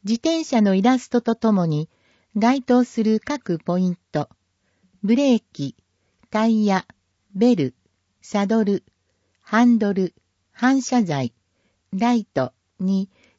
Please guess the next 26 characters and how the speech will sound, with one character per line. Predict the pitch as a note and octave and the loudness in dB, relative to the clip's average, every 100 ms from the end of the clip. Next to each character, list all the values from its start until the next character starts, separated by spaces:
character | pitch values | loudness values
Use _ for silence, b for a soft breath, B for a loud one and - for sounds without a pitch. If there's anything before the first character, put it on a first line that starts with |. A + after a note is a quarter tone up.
| - | -4
注 | A#3+ | -2
意 | C#4 C4+ | 2 4
書 | A#3+ A#3 | 4 2
き | G3 | -2
が | F#3 | -2
あ | E3 | -2
り | D3+ | -2
ま | C#3 D3+ | -4 -6
す。 | - _ _ _ _ _ _ _ _ _ _ _ _ _ | -10 _ _ _ _ _ _ _ _ _ _ _ _ _
ブ | G3 C4 | -2 0
レ | D4+ B3+ | 2 0
ー | - | -4
キ、 | - F2 _ _ _ _ _ _ _ _ _ G3 | -12 -14 _ _ _ _ _ _ _ _ _ -4
前 | C4+ D#4 | -4 -4
後 | D4+ D4+ D4+ | -4 -2 -2
輪 | G#3+ F3+ | -2 -4
と | E3+ F#3+ | -4 -2
も | F#3 F3+ - | -2 -2 -2
よ | C#4 | -4
く | - E3+ | -2 -8
効 | - - | -8 -10
く | E3+ | -10
か。 | - A2 - _ _ _ _ _ _ _ _ _ _ _ _ _ _ _ _ _ _ _ | -8 -10 -10 _ _ _ _ _ _ _ _ _ _ _ _ _ _ _ _ _ _ _
タ | A3+ | -2
イ | A#3+ A3 | -2 0
ヤ、 | G3+ F#3+ | -2 -2